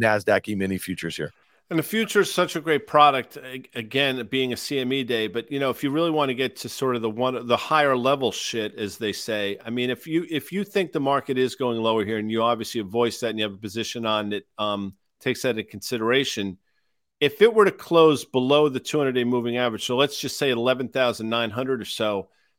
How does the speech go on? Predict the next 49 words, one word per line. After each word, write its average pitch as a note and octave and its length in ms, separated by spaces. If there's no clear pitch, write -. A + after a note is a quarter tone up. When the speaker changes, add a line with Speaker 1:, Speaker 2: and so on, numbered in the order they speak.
Speaker 2:
the C#3 100
aggressive D3+ 540
trade D3+ 320
is A#2 140
to - 140
add C3 240
to C3+ 100
that A#2+ 180
short D3 320
position. G#2 400
So B2+ 160
a - 0
lot D#3+ 240
of G3+ 100
people D#3 380
will A2+ 200
add C3 440
into D#3 340
the B2+ 120
strength - 500
of C3 80
their A#2+ 140
position. G#2+ 600
I, A#2+ 220
I C3 80
say D#3+ 240
the C3 100
strength C#3+ 380
of C3 60
their B2 100
position. A#2 460
Obviously, B2 360
in A2+ 60
this B2 180
case, A2 300
it's - 140
not A#2 120
strength - 380
of A2 60
the G#2 40
market, G#2+ 300
it A2 40
would G2+ 100
be A2+ 80
the G#2 100
weakness B2 440
of G#2 60
the G2 60
market. F#2+ 460